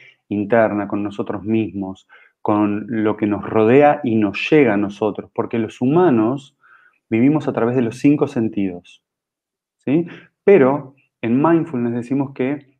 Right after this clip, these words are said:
hay un sexto sentido que es el pensamiento, porque en este momento lo más probable es que estén pensando, "Sí, es cierto", o "No",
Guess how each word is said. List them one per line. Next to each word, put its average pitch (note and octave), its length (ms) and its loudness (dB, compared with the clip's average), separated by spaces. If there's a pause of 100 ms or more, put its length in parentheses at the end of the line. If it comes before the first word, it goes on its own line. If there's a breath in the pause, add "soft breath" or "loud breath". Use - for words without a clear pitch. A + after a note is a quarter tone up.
hay C3 120 -2
un C3+ 120 0
sexto F3 400 -4
sentido B2+ 500 -2
que A#2+ 260 -4
es C3+ 260 -14
el A2 140 -8
pensamiento, B2+ 760 0 (800)
porque G2+ 300 -8
en A#2+ 140 4
este D#3+ 240 2
momento D3+ 500 2
lo A#2+ 160 -2
más C3+ 240 -2
probable C#3+ 520 0 (360 soft breath)
es - 180 -6
que A#2 260 -4
estén A2+ 280 -4
pensando, G2+ 480 -4
"Sí, B2 240 -2
es G#2+ 140 -6
cierto", A#2+ 460 2
o A2 180 -2
"No", A#2 380 2